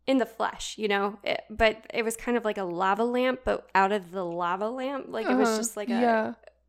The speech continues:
Speaker 1: like, an orb thing.
Speaker 2: Wow.
Speaker 1: So Jackie grabs her camera and she takes a photo of them, but then the camera stops working.
Speaker 2: Oh.
Speaker 1: So she hands it to her friend and says, "Here, you try it." So the friend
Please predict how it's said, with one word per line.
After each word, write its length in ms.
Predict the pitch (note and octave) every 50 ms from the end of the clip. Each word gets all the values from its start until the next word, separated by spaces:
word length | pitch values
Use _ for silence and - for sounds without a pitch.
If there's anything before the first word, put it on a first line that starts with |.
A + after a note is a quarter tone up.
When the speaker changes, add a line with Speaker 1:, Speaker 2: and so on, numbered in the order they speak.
| _ _
Speaker 1:
like, 140 | - G#3 G3
an 160 | G3+ G3+ - -
orb 420 | - F#3 F3+ F#3+ G#3+ G#3+ G#3+ G3+ -
thing. 480 | - _ C4 C4 C4 C4 C4 C#4 C#4 B3+
Speaker 2:
Wow. 600 | A3+ A#3 A3+ A3+ A#3 A#3 A#3 A#3+ A#3+ A#3 A#3+ B3 -
Speaker 1:
So 360 | - A#3 A3+ A3+ A3+ A3 G#3+
Jackie 400 | G#3+ G3 - A3+ B3 B3 - C#4+
grabs 300 | B3 - A#3 A3+ A3 -
her 80 | - F3
camera 500 | - - - D#4 F#4+ E4+ C4 A3+ G#3+ G#3+
and 220 | - - G#3 G#3+
she 120 | - - G#3
takes 240 | - - A3 -
a 60 | F3+ -
photo 520 | - - - - C4 D4+ E4 D#4+ B3 G3+
of 120 | G3 F#3+ G3
them, 340 | G#3 F#3+ F#3+ G3 G3 G3+ G3
but 160 | G3+ G3 -
then 220 | G#3+ G#3+ G#3+ G#3 G3+
the 80 | G3
camera 340 | F#3+ - - A#3 A#3+ A#3 A3+
stops 420 | - - - G3 F#3 - - -
working. 640 | - G3 G#3 A#3+ A#3+ - F#3+ F#3 F#3 G3 A3 A#3+ B3 - _ _ - - - -
Speaker 2:
Oh. 60 | - - - -
Speaker 1:
So 140 | - A3+ A3+
she 160 | G#3+ - A3+
hands 340 | A3 - - A3 A#3 A#3+ A3+
it 220 | A#3 A3 G#3+ - -
to 160 | - A3 G#3+
her 140 | G#3 G#3 F#3+
friend 600 | - - - C#4 C#4 C#4 C4+ B3 A#3+ A#3+ A#3+ - -
and 240 | - G#3 G#3+ A3 G#3+
says, 720 | - - G#3+ G3+ G3 G3+ G3+ G3+ G3 G3 G3 F#3+ - - - _ _ _ _ _ _ _ _ _ _
"Here, 260 | - - - A#3 G#3
you 300 | F#3+ G#3+ - A3+ A#3 B3
try 300 | B3 - - G#3 G3+ F#3
it." 220 | F#3+ G3+ G#3+ - -
So 240 | - G#3 G3+ G3+ G#3
the 460 | G#3 - G3+ G3 F#3+ F#3 F#3 - - - _ _ _ _ _ _ _ _
friend 460 | _ - - A#3 A3 A3 G#3+ A3 G#3